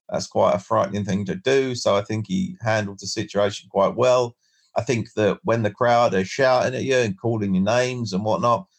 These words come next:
it's like, you might as well just sit there and absorb it, take the heat, don't try and interrupt them, just,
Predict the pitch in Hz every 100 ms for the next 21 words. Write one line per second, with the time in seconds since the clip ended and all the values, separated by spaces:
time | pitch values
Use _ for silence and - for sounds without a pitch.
0 | _ _ - 135 123 - 107 120 107 92
1 | 92 92 - 107 98 107 104 98 95 95
2 | - 117 117 120 110 - - 113 110 -
3 | 107 110 98 104 104 92 104 104 98 -
4 | 101 123 - 131 117 104 95 - -